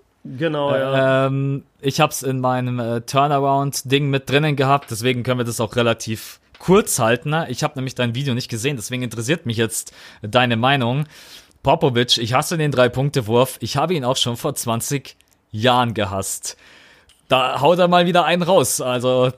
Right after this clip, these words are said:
Speaker 2: Popovic
Speaker 1: Ja.
Speaker 2: ist ja da wirklich, er sagt auch, er hasst dieses, also er hat tatsächlich dieses Wort hassen, äh, in den Mund genommen, hat gesagt, ich ma-, ich hasse es einfach, wie heutzutage stellenweise Basketball gespielt wird. Also dieses Spiel unterm Korb, äh,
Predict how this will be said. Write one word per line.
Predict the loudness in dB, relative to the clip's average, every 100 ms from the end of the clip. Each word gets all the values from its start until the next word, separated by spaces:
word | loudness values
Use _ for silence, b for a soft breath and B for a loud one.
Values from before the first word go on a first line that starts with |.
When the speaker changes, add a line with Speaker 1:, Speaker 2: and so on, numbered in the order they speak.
| -8
Speaker 2:
Popovic | -4 -2 0 0 0
Speaker 1:
Ja. |
Speaker 2:
ist | 0 0
ja | -2
da | 0
wirklich, | -2 0 -2
er | 0
sagt | 2 2
auch, | 2
er | 2 2
hasst | 2 0
dieses, | -6 -6 -6 -6 -8
also | -6 -6 -4 -8 -4
er | 0
hat | 0
tatsächlich | 0 -4 -4 -4
dieses | -4 -4 0
Wort | 0
hassen, | 0 -2 -2 -4 -6 _
äh, | -2 0 2
in | 0 -2
den | -2 0
Mund | 0 0
genommen, | 2 2
hat | 0
gesagt, | -4 -4 -6
ich | -10 -8 -2
ma-, | 0 0 -2
ich | -6
hasse | -2 -2
es | -4 -4
einfach, | -4 0 0 0 B B B
wie | 0
heutzutage | 2 0 -2 0 0
stellenweise | 2 0 2 0
Basketball | 0 0 0 -4 -2 -2
gespielt | -2 -4 -4 -4
wird. | 0 -2 -2 B B B
Also | B -2 0
dieses | -2 -2 -2
Spiel | -4 0 0 0
unterm | -2 -2 -2 -2
Korb, | 0 4 4 2 -4
äh, | -2 0 0 -2